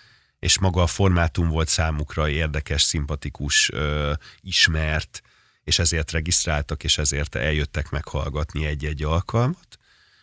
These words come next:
Nem biztos, hogy, ö, törzs vendég lett belőlük. Ö, mindesetre, ha így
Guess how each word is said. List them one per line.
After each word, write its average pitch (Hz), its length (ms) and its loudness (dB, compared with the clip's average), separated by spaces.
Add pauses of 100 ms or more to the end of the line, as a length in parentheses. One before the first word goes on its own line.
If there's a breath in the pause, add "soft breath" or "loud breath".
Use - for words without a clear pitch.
(120)
Nem 78 160 0
biztos, - 360 -2
hogy, - 360 -6
ö, 69 220 -2
törzs 73 340 0
vendég 71 360 -4
lett 76 140 -4
belőlük. 107 500 0 (880 loud breath)
Ö, 98 280 4
mindesetre, 117 800 6
ha 87 160 0
így 101 360 0